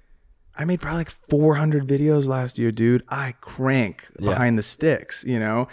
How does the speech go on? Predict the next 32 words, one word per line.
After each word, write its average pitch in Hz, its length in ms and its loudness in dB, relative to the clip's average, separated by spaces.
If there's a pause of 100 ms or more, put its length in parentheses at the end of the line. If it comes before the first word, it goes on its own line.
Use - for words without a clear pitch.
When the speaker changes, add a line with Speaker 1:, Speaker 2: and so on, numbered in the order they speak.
(140)
Speaker 1:
And 127 140 0
that's 139 220 2
why 131 140 4
I've 117 120 0
gotten 113 260 0
good 113 200 2
at 104 60 -2
it - 120 -6
fast, - 540 -8
is 117 140 -6
'cause 127 140 -4
I 113 120 0
put 127 220 -2
in, 120 260 2 (360)
when 131 140 2
I 135 80 6
was 135 100 4
in 135 120 0
college, 151 300 2
I 117 60 4
was 110 140 2
staying 123 260 0
up 139 160 0
until 110 240 -2
three 117 240 0
or 113 60 0
four 110 240 0
A 107 80 2
M 110 180 0
every 113 400 0
single 107 360 -4
night 98 340 -6